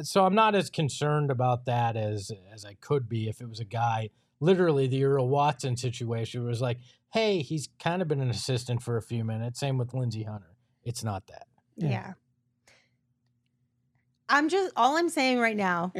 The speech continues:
Speaker 3: <laughs>
Speaker 2: is if Kevin Young is the guy, I will one hundred percent be able to talk myself into Kevin Young being the right choice. I can talk myself into it.
Speaker 1: I'll tell you sometime next May or June,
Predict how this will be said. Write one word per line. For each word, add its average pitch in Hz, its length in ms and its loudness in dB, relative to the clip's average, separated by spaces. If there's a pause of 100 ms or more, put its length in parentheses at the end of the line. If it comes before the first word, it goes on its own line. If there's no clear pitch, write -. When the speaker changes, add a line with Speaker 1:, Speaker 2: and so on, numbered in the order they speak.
Speaker 3:
<laughs> - 180 -8
Speaker 2:
is 220 140 2
if 226 120 2
Kevin 240 300 2
Young 254 180 4
is 247 120 2
the 254 80 2
guy, 185 480 2 (280)
I 214 220 6
will 247 480 4
one 226 240 2
hundred 220 400 0
percent 202 380 -2
be 202 100 2
able 185 220 -2
to 185 80 0
talk 180 300 -4
myself 196 500 -2
into 190 420 -6
Kevin 180 400 -4
Young 170 240 -4 (100)
being 175 360 -2
the 170 80 -6
right 160 260 -6
choice. - 400 -16 (880)
I 226 60 0
can 233 120 0
talk 226 260 4
myself 185 360 -4
into - 240 -14
it. - 180 -16
Speaker 1:
I'll 143 120 2
tell 175 180 0
you 156 120 2
sometime 131 480 -2
next 120 240 -2
May 120 260 2
or 110 140 -2 (220)
June, 104 460 -4